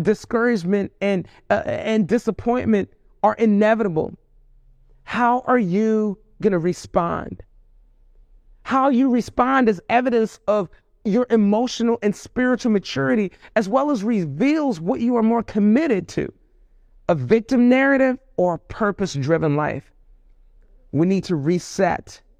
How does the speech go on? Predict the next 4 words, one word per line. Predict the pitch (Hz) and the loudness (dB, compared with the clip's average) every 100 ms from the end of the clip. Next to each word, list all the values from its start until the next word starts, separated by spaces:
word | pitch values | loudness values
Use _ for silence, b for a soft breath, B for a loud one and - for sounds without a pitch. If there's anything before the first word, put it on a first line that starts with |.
| _ | _
not | 147 165 156 - | -2 0 -2 -2
react, | 160 151 156 - - - _ _ _ B - | 0 0 -2 -6 -12 -20 _ _ _ B -4
because | 208 226 | 0 0
discouragement | 147 175 - - 214 214 180 208 214 | 0 -4 -2 -2 0 0 0 -2 -2